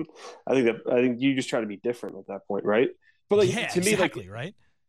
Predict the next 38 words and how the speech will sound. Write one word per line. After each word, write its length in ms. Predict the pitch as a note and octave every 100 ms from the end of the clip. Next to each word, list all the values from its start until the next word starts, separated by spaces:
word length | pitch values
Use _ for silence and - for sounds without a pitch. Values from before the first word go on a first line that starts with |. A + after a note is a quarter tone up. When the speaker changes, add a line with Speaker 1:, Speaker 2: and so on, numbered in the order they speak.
| -
Speaker 1:
so 260 | - G3+ F#3
I 60 |
guess 200 | F#3 A#3+
this 140 | A3+ - D3
runs 280 | D3 D#3+ D3+
into 180 | C#3+ C#3
the, 220 | C3 A#2+
the 140 | B2
Speaker 2:
'Cause 60 | A2+
Speaker 1:
season 220 | G#3 G3+
Speaker 2:
it's 100 | C#3+
too 220 | - C#4+
easy. 240 | C4 A3 F3
Speaker 1:
preview. 80 |
Speaker 2:
Is 120 | G3+ G3
it 80 |
that 180 | F#3 G#3+
thing? 200 | - F#3+
It's 120 | F3
just 160 | - -
too 180 | G3+ F#3
easy 200 | G3 D#3
to 80 | C#3
pick 160 | D3
the 100 | C3
Union 400 | A#2+ C#3+ F2+ C2+ - _
because 340 | C#3+ C#3 D3
they're, 220 | B2 C#3+ C3+
they're 120 | B2
bringing 280 | D3 D#3 D3
back 220 | C#3 -
the 60 |
Speaker 1:
Might 160 | C#3+ C#3
be, 60 | C3+
Speaker 2:
entire 140 | A#2+
Speaker 1:
yeah. 60 | A2
Speaker 2:
starting 240 | G#2 D3
eleven. 380 | C3+ B2 B2+ B2+